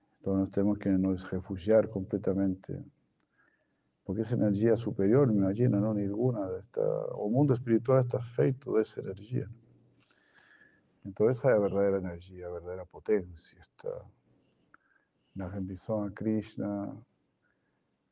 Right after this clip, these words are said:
y la rendición a Krishna se manifiesta, se manifiesta por o canto o servicio. Como falaba Maharaj, ¿no? O bhakti, eh, atrae a Krishna, ¿no?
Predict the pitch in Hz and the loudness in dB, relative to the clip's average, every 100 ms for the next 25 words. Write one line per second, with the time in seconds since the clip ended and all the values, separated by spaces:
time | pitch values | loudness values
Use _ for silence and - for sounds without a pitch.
0 | _ 95 95 98 95 113 113 104 120 120 | _ -12 -8 -8 -6 -2 -2 -2 -2 -2
1 | 120 127 120 - 117 117 107 104 - 113 | 0 0 0 0 0 2 0 -4 -2 0
2 | 113 - - - 104 101 95 120 120 113 | 0 -6 -16 -8 -6 -4 -4 -4 -2 -4
3 | 98 104 98 - _ _ - 92 104 101 | -4 -6 -8 -12 _ _ -12 0 2 4
4 | 101 98 95 90 95 98 95 - 101 98 | 0 -4 -6 -8 -4 -4 -4 -10 -20 -20
5 | _ - _ _ _ _ _ _ _ _ | _ -20 _ _ _ _ _ _ _ _
6 | _ _ _ - 92 - 107 107 101 98 | _ _ _ -12 -8 -2 2 2 2 0
7 | 104 123 117 117 117 - - _ _ _ | 2 2 2 -2 -6 -10 -18 _ _ _
8 | _ _ _ _ _ - 95 98 101 101 | _ _ _ _ _ -8 -2 0 0 0
9 | 101 98 95 95 95 98 - - - - | 2 2 2 0 -2 -8 -12 -20 -12 -8
10 | 101 135 156 120 98 92 - - - - | 2 6 8 8 6 0 -6 -14 -16 -18
11 | _ - | _ -20